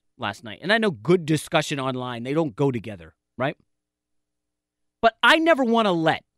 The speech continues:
anyone's lowest point define them and their life or their career. Take, for instance, Tony Bennett in Virginia last night. Bad, bad loss. That one, the, the stench of that will stick around forever.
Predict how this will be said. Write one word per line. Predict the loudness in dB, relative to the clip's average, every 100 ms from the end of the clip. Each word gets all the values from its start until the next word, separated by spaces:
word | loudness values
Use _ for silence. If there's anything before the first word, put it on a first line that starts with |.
| _ _ _ _ _ _ _ _ _ _ _ _ _ _ _ _ _
anyone's | 2 4 2 2 0 -4
lowest | -2 4 6 6 2 -2 -18 -8
point | -4 -4 -8 -20 _ _ _ _ _ _ _ -6
define | -2 -2 0 4 4 4
them | 2 2 2 -4 -10 -6
and | -2
their | 0
life | -2 -6 -10 -12
or | -6
their | -4 -4
career. | -8 -12 -16 _ _ _ _ _ _ _ _ _
Take, | 0 2
for | 0
instance, | -2 -6 -2
Tony | 0 0
Bennett | 0 0 -2
in | -8
Virginia | -10 -8 -8
last | -10 -16 -20
night. | -20 _ _ _ _ _ _ _ _ _ _ _ _ _ _ _ _ _ _ _ _ _ _ _ _ _ _ 4
Bad, | 6 6 2
bad | 2 0 0
loss. | -6 -6
That | 0 2 2
one, | 0 2
the, | 0 0
the | -2 -4
stench | -6 -2 2 2 2
of | 0
that | 2 2
will | -2
stick | -6 -6 -4
around | -2 0 0 -4
forever. | -4 -4 -4 _ 0 0 -2 -16